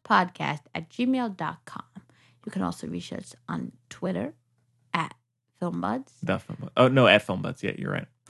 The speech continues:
Speaker 2: <laughs>
Speaker 1: On Instagram.
Speaker 2: The Film Buds.
Speaker 1: Film Buds.
Speaker 2: And then Facebook.
Speaker 1: And Facha Libre.
Speaker 2: Oh, Chloe, speaking of, we had one or two people on Twitter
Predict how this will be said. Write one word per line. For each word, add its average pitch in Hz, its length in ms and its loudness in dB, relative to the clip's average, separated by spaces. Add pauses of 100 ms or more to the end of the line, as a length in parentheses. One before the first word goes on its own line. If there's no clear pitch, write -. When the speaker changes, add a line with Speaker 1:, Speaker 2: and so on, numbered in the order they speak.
(140)
Speaker 2:
<laughs> - 340 -12
Speaker 1:
On 170 320 6 (160)
Instagram. 254 640 4 (1120)
Speaker 2:
The 101 80 0
Film 95 220 0
Buds. 92 340 -4 (220)
Speaker 1:
Film 170 200 -2
Buds. 180 160 2
Speaker 2:
And 156 100 4
then 101 120 0
Facebook. - 480 -2 (400)
Speaker 1:
And 311 160 0 (240)
Facha 311 320 2
Libre. 190 460 -4 (280)
Speaker 2:
Oh, 175 80 10
Chloe, 180 380 8 (200)
speaking - 480 0
of, 127 320 4 (1300)
we 151 180 6
had 180 160 8
one 120 180 4
or 113 40 4
two - 180 -4
people 110 260 0
on 104 80 4
Twitter 110 520 4